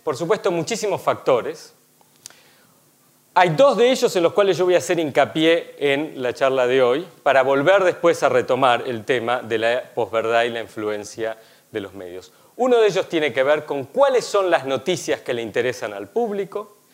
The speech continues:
y el segundo tiene que ver con cómo es que el público accede a estas noticias. Pero para entender esto primero,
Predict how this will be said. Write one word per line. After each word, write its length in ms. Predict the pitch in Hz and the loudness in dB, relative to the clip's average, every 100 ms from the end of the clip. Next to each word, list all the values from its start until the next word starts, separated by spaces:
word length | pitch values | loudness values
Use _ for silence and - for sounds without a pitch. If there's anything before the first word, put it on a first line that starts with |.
| _ - - - | _ -20 -16 0
y 100 | 175 | 0
el 140 | 170 | 0
segundo 840 | - 170 247 269 165 131 143 - - _ _ | 0 2 4 2 2 0 -2 -6 -20 _ _
tiene 300 | - 147 156 | -6 -2 0
que 100 | 143 | 2
ver 320 | 160 131 127 - - | 4 4 2 -6 -6
con 220 | - 160 | -2 0
cómo 240 | 208 220 202 | 2 2 0
es 80 | - | 0
que 100 | 175 | 0
el 160 | 139 | 0
público 560 | 220 226 190 185 185 180 | 0 2 2 2 2 2
accede 640 | 143 139 - 185 143 120 113 | 0 -2 0 2 2 0 -4
a 80 | 117 | -6
estas 260 | - 117 | -6 -10
noticias. 600 | 101 95 95 - - - - | -10 -12 -14 -16 -18 -8 -2
Pero 180 | 156 | 0
para 180 | 180 170 | 2 2
entender 380 | 170 196 240 294 | 2 2 2 0
esto 240 | 175 214 | 0 -2
primero, 480 | 170 208 214 175 180 | -2 0 0 0 -4